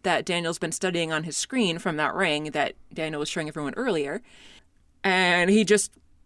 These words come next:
reads it like he knows exactly what it says. Daniel is shocked, and Teal'c looks surprised too. Daniel asks, "What?" <laughs> So Jack repeats it again, like what he just said was obvious.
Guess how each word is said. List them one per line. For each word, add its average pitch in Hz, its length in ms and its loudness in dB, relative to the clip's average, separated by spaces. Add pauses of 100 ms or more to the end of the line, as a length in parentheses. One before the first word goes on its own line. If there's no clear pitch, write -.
(100)
reads 262 300 0
it 302 120 2
like 247 180 4
he 254 80 4
knows 220 220 6
exactly 185 400 2
what 175 100 2
it 131 100 0
says. - 400 -4 (480)
Daniel 175 380 0
is 151 400 0
shocked, - 840 -2
and 156 140 -10
Teal'c 185 320 -4
looks - 180 -6
surprised 170 560 -4
too. 202 380 0 (840)
Daniel 156 540 0 (800)
asks, - 640 -2 (120)
"What?" 269 540 -4 (260)
<laughs> - 160 -10
So - 180 0
Jack 190 260 2
repeats 196 340 0
it 196 220 0
again, 170 360 2
like 151 300 -2 (360)
what 156 200 0
he 175 100 -4
just 165 220 -4
said 170 160 0
was 143 100 -4
obvious. 165 540 0